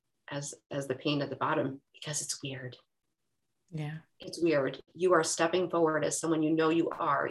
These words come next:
Speaker 1: even though it feels different.
Speaker 2: Mm-hmm. It, because I think it is different. It's true.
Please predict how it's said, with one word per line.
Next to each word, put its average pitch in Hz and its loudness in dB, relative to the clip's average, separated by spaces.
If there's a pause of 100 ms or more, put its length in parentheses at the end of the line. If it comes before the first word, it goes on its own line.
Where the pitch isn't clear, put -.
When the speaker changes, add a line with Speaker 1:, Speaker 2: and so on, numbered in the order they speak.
Speaker 1:
even 170 2
though 147 0
it - -6 (100)
feels 151 0
different. 143 -4 (1600)
Speaker 2:
Mm-hmm. 170 2 (1040)
It, 220 12 (180)
because 208 10
I 196 12
think 185 2
it 160 10
is 170 6
different. 156 0
It's 151 2
true. 151 0